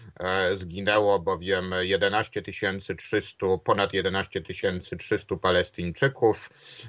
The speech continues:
e, w tym co najmniej cztery tysiące sześćset dzieci palestyńskich. No to jest oczywiście, em, dla strony palestyńskiej bardzo bolesny bilans tego konfliktu i, mm, na pewno stanowi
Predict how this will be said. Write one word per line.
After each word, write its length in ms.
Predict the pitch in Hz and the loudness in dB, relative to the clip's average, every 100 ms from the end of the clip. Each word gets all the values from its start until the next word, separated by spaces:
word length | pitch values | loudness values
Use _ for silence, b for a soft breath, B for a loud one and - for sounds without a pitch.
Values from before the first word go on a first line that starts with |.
| 87 | -4
e, 300 | 95 92 95 | 2 4 2
w 80 | - | 0
tym 240 | 110 107 | -2 -2
co 160 | 95 98 | -2 -2
najmniej 600 | 101 101 98 98 95 92 | 2 2 2 0 0 -2
cztery 320 | - 98 95 | -4 -2 -2
tysiące 800 | - 90 95 90 87 - 92 92 80 87 85 87 87 87 | -4 -4 -2 -2 -4 0 2 2 0 -4 -2 0 2 2
sześćset 640 | 85 - 95 - - 90 - | 0 0 0 0 -2 -2 -4
dzieci 420 | - 98 104 - | -4 0 0 0
palestyńskich. 840 | - 76 - - 82 80 - - - - | -8 -6 -6 -8 -10 -10 -14 -20 -14 -8
No 280 | 82 85 87 | -4 -2 0
to 100 | 85 | 0
jest 160 | 82 | 0
oczywiście, 540 | - 85 87 - - 90 B B B B B - | -2 -4 -6 -2 0 0 B B B B B -2
em, 1000 | 85 87 85 87 87 87 87 87 85 82 | 2 4 2 0 0 0 2 2 2 2
dla 200 | 95 98 | 4 2
strony 400 | - 104 95 92 | 2 2 2 0
palestyńskiej 840 | 95 92 - - 95 87 - 90 | 0 0 0 -4 -6 -6 -4 -2
bardzo 500 | 85 87 82 92 90 90 | 0 0 0 2 2 2
bolesny 680 | 82 101 117 110 - 85 | 2 4 4 2 -4 -8
bilans 480 | 80 90 85 85 82 | -8 -6 -4 -4 -6
tego 240 | 90 82 85 | -6 -6 -4
konfliktu 720 | 92 85 - 110 - - 95 | -4 -4 -6 -8 -8 -2 0
i, 260 | 92 92 92 | 0 0 0
mm, 800 | 92 90 87 87 85 82 87 | 0 -2 0 2 4 4 4
na 120 | 87 90 | 2 2
pewno 360 | 98 90 87 | 2 2 -2
stanowi 640 | - 90 90 87 80 87 | -2 -2 0 -2 -2 -4